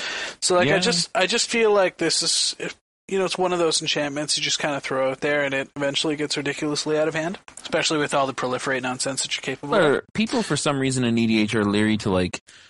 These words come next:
Speaker 2: like, disenchant something that's doing nothing at the moment, and, and because of that, they
Speaker 1: Yeah.
Speaker 2: let it stick around for a long time until it's too late, and then they're like, "Oh, I guess I Krosan Grip your, your thing that you drew twenty cards off of,"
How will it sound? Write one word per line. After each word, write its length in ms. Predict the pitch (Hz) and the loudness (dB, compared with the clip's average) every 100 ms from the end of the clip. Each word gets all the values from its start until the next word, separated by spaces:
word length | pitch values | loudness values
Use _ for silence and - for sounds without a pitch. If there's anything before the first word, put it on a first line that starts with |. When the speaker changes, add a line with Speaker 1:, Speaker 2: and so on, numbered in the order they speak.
| _ - - - | _ -20 -20 -2
Speaker 2:
like, 260 | 120 110 95 | 2 2 2
disenchant 600 | 120 120 117 135 123 120 | 2 2 0 0 0 0
something 260 | 120 123 | -2 -2
that's 200 | 104 92 | -4 -4
doing 260 | - 104 101 | 0 0 2
nothing 300 | 92 95 113 | 0 0 -4
at 80 | 104 | -2
the 60 | 95 | -2
moment, 480 | 87 101 143 156 - - - | 0 0 -2 -4 -12 -20 -8
and, 200 | - 117 110 _ - | -2 -2 -2 _ -2
and 160 | 120 | -2
because 300 | 110 - 120 | -2 -2 0
of 100 | 131 | 0
that, 300 | 123 131 127 | 0 0 0
they 80 | 117 | 0
Speaker 1:
Yeah. 120 | 110 | 2
Speaker 2:
let 100 | 113 | 2
it 100 | 110 | 0
stick 280 | - - 120 | -4 -6 -4
around 340 | 98 92 104 107 | -4 -2 -2 -2
for 120 | 120 | -2
a 60 | |
long 200 | 117 117 117 | 0 0 0
time 180 | 117 | -2
until 220 | 110 104 104 | -2 -2 -2
it's 160 | 92 | -2
too 160 | - 104 | -4 -2
late, 260 | 90 117 | 2 2
and 100 | 104 107 | 0 0
then 100 | 110 | 2
they're 100 | 110 | 4
like, 260 | 101 95 - - - | 2 0 -6 -20 -4
"Oh, 160 | 120 131 | 0 2
I 80 | 120 | 2
guess 160 | 135 | 2
I 60 | 143 | -2
Krosan 400 | - 120 117 117 | 0 0 0 -2
Grip 220 | 104 110 | -2 -2
your, 240 | 107 101 92 - _ | -2 -2 -4 -12 _
your 100 | 101 | -4
thing 300 | 98 120 117 | -2 0 0
that 140 | 113 95 | 0 -2
you 100 | 104 | -2
drew 260 | 98 107 101 - | -2 -4 -6 -12
twenty 440 | - 117 110 113 | -10 -2 0 0
cards 420 | 104 98 104 110 | 0 0 2 2
off 240 | 98 92 95 | 0 0 0
of," 320 | 95 98 - | -4 -4 -12